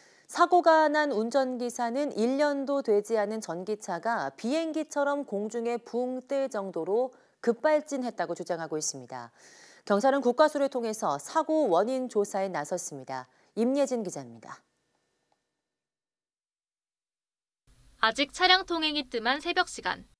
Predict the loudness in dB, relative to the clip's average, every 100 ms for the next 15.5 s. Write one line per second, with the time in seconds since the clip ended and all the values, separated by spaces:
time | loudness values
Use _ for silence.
0 | _ _ -10 0 2 2 -2 -6 -4 -4
1 | -2 2 4 4 2 -6 0 2 2 -2
2 | -4 -6 -6 -6 0 0 0 2 2 2
3 | -6 -6 -6 -10 -20 _ -20 -20 -20 -18
4 | 2 4 4 0 -4 -4 -4 -4 -8 -8
5 | -8 -8 -4 -4 -4 _ -12 -8 -4 2
6 | 2 0 -12 -10 -4 -4 -4 -8 -4 -2
7 | 0 -2 -4 -6 -6 -2 -4 -4 -10 -14
8 | -6 -4 -4 -8 -20 _ _ -20 _ -20
9 | -20 _ _ -20 _ -6 2 4 4 2
10 | 0 2 0 0 -2 -2 -4 -2 -2 -2
11 | _ -20 -10 -2 0 0 0 4 4 2
12 | 0 0 0 -2 -2 -2 -6 -4 -4 -6
13 | -2 0 0 -2 -6 -2 0 0 -4 -8
14 | -2 2 2 0 -8 -6 -6 -6 -6 -8
15 | -8 -10 -10 -12 -14